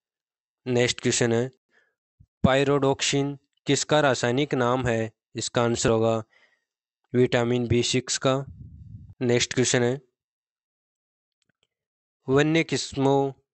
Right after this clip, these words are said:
के साथ संकरण करके उगाई गई किस्में हो सकती है? इसका आंसर होगा रोग प्रतिरोधी। नेक्स्ट क्वेश्चन है, एंजाइम से क्या अभिप्राय है? इस,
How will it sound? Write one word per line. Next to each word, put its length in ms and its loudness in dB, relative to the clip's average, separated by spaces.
के 140 4
साथ 340 0
संकरण 580 0
करके 480 0
उगाई 380 2
गई 160 2
किस्में 360 -2
हो 160 2
सकती 400 -2
है? 260 0
इसका 280 -2
आंसर 280 0
होगा 320 0
रोग 340 2
प्रतिरोधी। 680 0
नेक्स्ट 380 0
क्वेश्चन 340 0
है, 160 0
एंजाइम 540 2
से 180 -2
क्या 200 0
अभिप्राय 680 0
है? 260 -2
इस, 160 -8